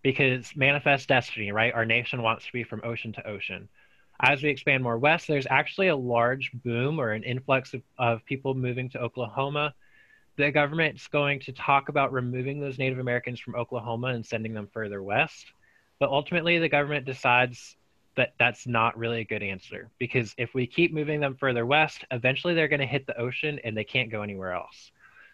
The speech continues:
So they decided to stop moving them west, um, and kind of figure out the land that way. Um, some of them were still, uh, kind of relocated in that process,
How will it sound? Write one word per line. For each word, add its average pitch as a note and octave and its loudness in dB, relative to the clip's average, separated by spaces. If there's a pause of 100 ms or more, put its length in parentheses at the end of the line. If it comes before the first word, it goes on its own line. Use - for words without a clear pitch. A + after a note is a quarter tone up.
So D3 6 (540)
they C#3+ 6
decided D3 2
to C#3+ -4
stop D3+ 2
moving D#3 0
them D3+ 0
west, C#3+ 2 (120)
um, G#2+ 2
and A2+ 0
kind B2 0
of A#2+ -2 (840)
figure C3+ 4
out B2+ 2
the B2 2
land A#2+ 0
that A2 2
way. D3 2 (280)
Um, G#2+ 0 (240)
some D3 0
of C#3 -2
them C3+ 0
were B2+ -2
still, B2 -2 (640)
uh, G#2+ 4 (140)
kind C3+ 0
of A2 -8
relocated B2+ 0
in B2 -4
that A#2 0
process, C3+ -2